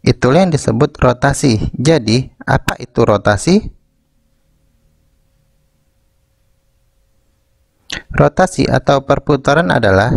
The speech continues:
transformasi yang memindahkan suatu titik ke titik lain dengan perputaran terhadap titik pusat tertentu. Arah perputaran dibagi menjadi dua,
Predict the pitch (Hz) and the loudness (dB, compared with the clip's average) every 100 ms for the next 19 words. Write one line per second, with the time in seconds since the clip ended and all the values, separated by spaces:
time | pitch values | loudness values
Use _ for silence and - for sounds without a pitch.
0 | - - 143 147 - 147 127 110 127 139 | -2 0 0 0 -2 0 0 0 0 2
1 | 156 165 147 131 127 120 127 127 - 120 | 2 2 2 2 2 0 -2 -2 -2 -2
2 | - - 117 - - - 151 - 131 - | -4 -4 -4 -2 -6 -2 -4 -2 -4 -2
3 | - 139 151 127 - - - - _ 131 | 0 2 0 -2 -8 -16 -18 -20 _ 2
4 | 127 147 147 131 135 - 110 123 139 117 | 2 2 -2 -2 -4 0 0 0 -2 -2
5 | 110 110 123 - - - - 131 - 123 | -2 0 -2 -4 -6 -6 -4 -2 -2 -2
6 | - 120 - 117 113 156 120 120 - _ | -2 -4 -2 -4 0 0 0 -4 -12 _
7 | _ _ - 117 156 - - 120 - 110 | _ _ -2 0 0 -2 -4 -4 -2 -2
8 | 131 139 117 104 120 131 120 110 107 127 | 0 -2 0 0 0 0 0 0 0 2
9 | 131 | 2